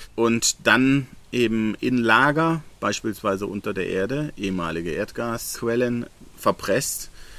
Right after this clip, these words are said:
in der Absicht und Hoffnung, dass es dann da bleibt über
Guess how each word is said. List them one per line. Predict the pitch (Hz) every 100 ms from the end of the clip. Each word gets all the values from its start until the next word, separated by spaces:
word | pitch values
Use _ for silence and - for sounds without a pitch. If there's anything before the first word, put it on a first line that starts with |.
| - - - - - - -
in | 113 113 107
der | 104 101 101 -
Absicht | 117 135 - 135 -
und | - 104
Hoffnung, | 127 - 123 120
dass | 107
es | 117 -
dann | 107
da | 151
bleibt | 135 69 -
über | - 90 80 71